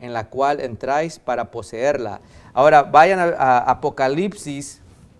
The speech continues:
veintidós, el último, ah, libro de la Biblia, Apocalipsis, y el último capítulo,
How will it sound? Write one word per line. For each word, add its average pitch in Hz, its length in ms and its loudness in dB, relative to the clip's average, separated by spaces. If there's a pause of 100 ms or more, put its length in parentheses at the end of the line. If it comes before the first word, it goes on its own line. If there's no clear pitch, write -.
(120)
veintidós, 139 960 -2 (360)
el 135 140 0
último, 170 580 -2 (400)
ah, 117 180 -4
libro 156 320 -2
de 143 80 0
la 127 120 0
Biblia, 165 360 -2
Apocalipsis, 143 680 -8
y 127 60 -4
el 123 180 -6
último 147 480 -10
capítulo, 135 600 -10